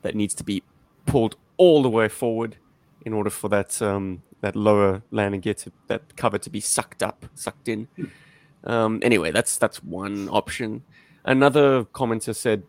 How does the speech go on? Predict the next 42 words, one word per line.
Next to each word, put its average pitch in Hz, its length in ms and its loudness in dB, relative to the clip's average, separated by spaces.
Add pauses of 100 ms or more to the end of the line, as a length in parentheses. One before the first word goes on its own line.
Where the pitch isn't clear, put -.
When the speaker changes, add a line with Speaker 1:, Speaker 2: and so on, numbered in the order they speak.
(160)
Speaker 1:
"That's - 180 -4
all 151 120 2
very 123 160 2
fine 113 260 0
and 110 100 -2
well, 143 300 6
but 101 200 -6
rubber 110 220 0
bands 117 440 0 (280)
wear 113 320 4
out, 120 300 4
and 113 80 -8
also 110 260 -6
it - 120 -10
kind 104 140 -6
of - 80 -12
hinders 117 400 0
playability 123 600 0
if 117 100 -6
you 117 80 -8
wanna 98 180 -6
use 107 240 -6
the, 95 220 -10 (280)
the 107 80 -8
seats - 400 0
to 104 140 -6
eject - 420 0
and 120 100 -10
stuff. - 380 -6
Like, 101 160 -8
you've 87 100 -14
got - 140 -12
this - 100 -20
bloody 92 320 -10
rubber 78 220 -6
band 135 320 0
down 135 240 0
there." 135 220 -2 (640)
Um, 113 640 -2
he 113 180 -10
said 107 300 0
that - 220 -2